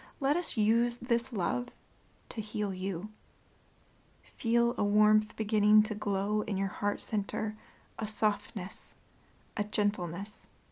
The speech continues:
Let this feeling begin to change the way that you think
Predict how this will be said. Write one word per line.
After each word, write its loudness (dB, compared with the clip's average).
Let 2
this -2
feeling 4
begin 4
to -6
change -2
the -4
way -2
that -4
you -2
think -4